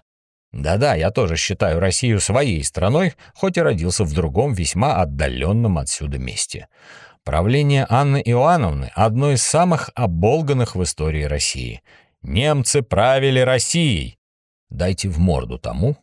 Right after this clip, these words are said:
кто посмеет так сказать. Именно сейчас иностранцы лишаются своего привилегированного статуса. Жалование офицеров сравнивается. Более того,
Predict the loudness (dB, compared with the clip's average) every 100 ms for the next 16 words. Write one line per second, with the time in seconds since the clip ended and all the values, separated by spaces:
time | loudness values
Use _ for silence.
0 | _ -10 -6 -6 -2 -2 -2 -4 -10 _
1 | -8 -8 -14 -18 -10 -8 -8 -10 -18 _
2 | _ _ _ -2 0 2 2 0 0 -4
3 | -2 -2 -4 -10 -8 -6 -6 -8 -2 -2
4 | 0 -2 -4 -4 -4 0 -2 -2 -6 -8
5 | -6 -4 -2 -2 0 -2 0 -2 -4 -6
6 | -6 -6 -4 -4 -6 -6 -8 -10 -10 -12
7 | -12 -20 -20 -12 -2 2 4 4 4 2
8 | 2 -2 0 0 0 -2 -4 0 0 0
9 | -2 -2 -4 -6 -10 -10 -16 -20 -20 -10
10 | 0 2 2 0 -2 -4 -4